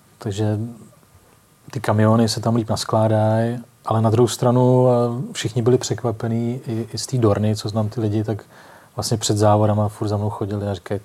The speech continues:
„Ty vole, do Čech,“ a to, to se budou muset hodně opít, aby jsme to dali. A, a potom v závodě vlastně všichni chodili a říkali, že to bylo vlastně jako super, jo, že,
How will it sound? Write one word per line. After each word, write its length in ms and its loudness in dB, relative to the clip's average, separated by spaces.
„Ty 120 -14
vole, 240 -8
do 180 -6
Čech,“ 460 -12
a 80 -8
to, 120 -10
to 160 -8
se 140 -4
budou 140 0
muset 240 -2
hodně 180 2
opít, 400 -4
aby 200 -2
jsme 140 -8
to 120 -2
dali. 420 2
A, 100 0
a 40 -8
potom 280 0
v 20 4
závodě 340 4
vlastně 220 0
všichni 200 -6
chodili 380 0
a 60 0
říkali, 320 -4
že 100 -4
to 100 -14
bylo 140 -4
vlastně 240 -6
jako 120 -8
super, 340 -10
jo, 200 -8
že, 320 -6